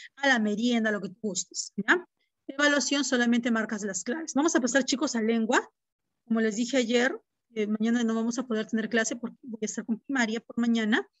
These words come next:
¿ya? Así que vamos a avanzar, nos queda media hora, el tema del lenguaje. Este, el tema del lenguaje es fácil porque ya lo hemos visto la semana pasada en ortografía, habíamos visto el uso del adverbio, así que hoy día nos toca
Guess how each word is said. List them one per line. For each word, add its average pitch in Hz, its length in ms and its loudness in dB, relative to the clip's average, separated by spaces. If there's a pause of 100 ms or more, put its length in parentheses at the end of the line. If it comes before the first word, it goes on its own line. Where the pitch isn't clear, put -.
(480)
¿ya? 226 160 -10
Así 277 160 -4
que 226 80 -2
vamos 226 280 0
a 233 40 -2
avanzar, 233 480 0
nos 220 180 -4
queda 214 160 -2
media 214 260 0
hora, 226 240 -2
el 190 80 -4
tema 214 220 -2
del 202 140 -4
lenguaje. 196 560 -4 (1500)
Este, - 380 -4
el 247 60 2
tema 339 200 4
del 330 120 6
lenguaje 262 240 4
es - 120 -2
fácil 294 280 2
porque 262 200 -2
ya 240 120 2
lo 262 80 2
hemos 247 280 -2 (140)
visto 262 200 2
la 220 100 4
semana 226 360 0
pasada 226 300 0
en 226 80 2
ortografía, 226 560 -2
habíamos 233 320 4
visto 233 220 -2
el 214 80 0
uso 233 240 -2
del 220 160 0
adverbio, 220 400 0
así - 120 -6
que 240 80 -2
hoy 226 60 2
día 240 140 0
nos 254 140 -2
toca - 240 -8